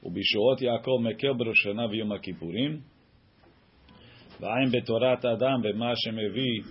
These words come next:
בשם רב נחמן גאון, שבחודש אלול, in the month of אלול, מותר.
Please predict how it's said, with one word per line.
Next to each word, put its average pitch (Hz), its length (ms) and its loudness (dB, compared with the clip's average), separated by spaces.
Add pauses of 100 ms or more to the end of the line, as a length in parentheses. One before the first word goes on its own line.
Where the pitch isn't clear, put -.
(520)
בשם 117 460 0
רב 107 160 0
נחמן 107 520 -2
גאון, 117 420 2
שבחודש 110 680 -2
אלול, 117 420 -2
in 110 60 -4
the 110 40 -4
month 117 260 -2
of 110 140 -4
אלול, 113 300 0
מותר. 107 440 -2